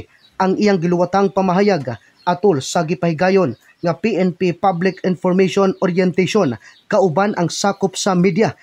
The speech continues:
sulod sa conference room, Camp Abilon, Lumbia, Pagadian City, kaniadtong nakalabayng Martes, Nobyembre twenty-uno, dos mil veintitrés. Matud pa ni Police Lieutenant Colonel Pantaran nga dili gayud niya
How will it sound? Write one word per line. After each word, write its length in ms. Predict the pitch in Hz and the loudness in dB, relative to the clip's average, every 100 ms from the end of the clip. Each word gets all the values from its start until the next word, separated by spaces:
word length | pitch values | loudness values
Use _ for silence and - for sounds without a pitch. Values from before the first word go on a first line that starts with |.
| - | -20
sulod 400 | - - 196 202 | -12 -2 2 2
sa 160 | 175 165 | 0 -4
conference 640 | - 202 180 185 190 170 | 0 0 0 0 0 0
room, 240 | 214 233 135 110 - _ _ | 2 2 0 -6 -16 _ _
Camp 400 | 202 202 202 - | -2 0 0 -2
Abilon, 480 | 180 175 190 196 160 | -2 0 2 2 2
Lumbia, 320 | 196 165 185 | 2 2 0
Pagadian 480 | 180 196 175 185 165 | 0 -2 0 0 2
City, 320 | 254 - 147 - _ _ | 0 0 -4 -6 _ _
kaniadtong 480 | 202 202 190 196 185 | 0 0 0 0 0
nakalabayng 560 | 202 - 190 180 190 | 0 0 0 0 2
Martes, 560 | 190 175 165 202 - 117 - _ - | 2 0 0 -2 -2 -8 -10 _ -6
Nobyembre 560 | 175 147 190 208 190 190 | -4 0 2 2 2 0
twenty-uno, 720 | 151 190 175 202 214 190 - - | 0 -2 0 2 2 2 -2 -8
dos 320 | 139 185 - | -4 -2 0
mil 160 | 196 185 | 0 0
veintitrés. 720 | 185 196 175 - - - 123 - _ _ _ 143 | 0 0 0 0 -2 -2 -6 -8 _ _ _ -4
Matud 480 | 165 185 180 175 | 0 0 0 -2
pa 240 | 139 190 - - | -2 -4 -4 -8
ni 80 | |
Police 400 | 131 185 190 185 | -4 0 -2 -2
Lieutenant 480 | 175 175 214 202 190 - - | -4 -2 0 2 0 -2 -2
Colonel 320 | 185 180 196 - | 0 2 0 0
Pantaran 560 | 185 180 214 233 131 | -2 0 0 0 -2
nga 400 | - _ - 180 | -6 _ -6 -2
dili 320 | 185 196 208 185 | 0 2 2 2
gayud 240 | 175 196 | 2 2
niya 240 | 165 233 | 2 0